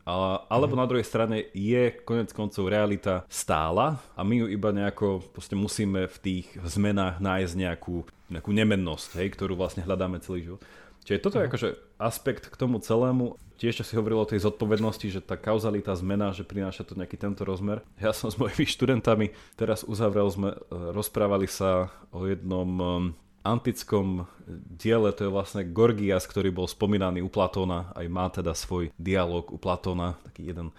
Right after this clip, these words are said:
Speaker 1: antický sofista. Tak on napísal viacero takých, e, rečí,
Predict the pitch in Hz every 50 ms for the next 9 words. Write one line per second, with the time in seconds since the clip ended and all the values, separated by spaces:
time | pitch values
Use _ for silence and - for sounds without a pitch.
0 | - - - - - - - 82 92 - 92 - - - 78 - - 104 - -
1 | 92 - - - 95 92 92 - - - - - - - - - _ 95 87 92
2 | 104 107 107 107 117 - 143 127 - 113 95 101 117 - - 110 107 - - -
3 | - 98 90 85 - - - 87 87 85 - - 82 87 101 110 - - - 98
4 | 92 107 104